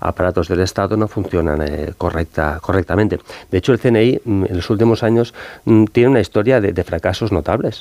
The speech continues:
Eh, y es un fracaso notable, por ejemplo, la gestión que hace el C N I precisamente del uno de octubre. Porque si el propósito anunciado, en, reiteradamente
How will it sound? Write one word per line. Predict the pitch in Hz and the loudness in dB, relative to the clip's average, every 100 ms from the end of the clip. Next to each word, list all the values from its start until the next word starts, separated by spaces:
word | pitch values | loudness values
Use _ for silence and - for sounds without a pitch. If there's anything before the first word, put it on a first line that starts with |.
| - - - - | -16 -20 -20 -10
Eh, | - 92 87 | 0 2 4
y | 82 | 2
es | 101 | 0
un | |
fracaso | - 87 85 98 | 0 -2 0 0
notable, | 90 107 104 | 0 0 0
por | 104 | -2
ejemplo, | 107 110 113 | -2 -4 -4
la | |
gestión | 113 120 147 113 | -4 -2 0 0
que | |
hace | 92 92 | 0 -2
el | |
C | - | -2
N | 92 92 | 0 0
I | 101 | 0
precisamente | - 87 90 101 87 82 104 | -4 -6 -2 0 0 2 2
del | 90 | 0
uno | 80 | -2
de | 76 | -6
octubre. | - 110 98 104 - - - - - - | 0 0 0 -4 -10 -14 -12 -12 -10 -2
Porque | 87 - | -2 0
si | - | 0
el | 85 | 0
propósito | 90 82 131 139 - 85 - | 0 -2 0 0 0 -2 -2
anunciado, | 95 92 82 113 120 110 - - - - | -2 0 0 2 2 0 -4 -12 -18 -4
en, | 110 104 | 0 2
reiteradamente | 101 107 92 95 107 113 113 127 120 107 | 2 0 0 0 0 0 2 2 2 0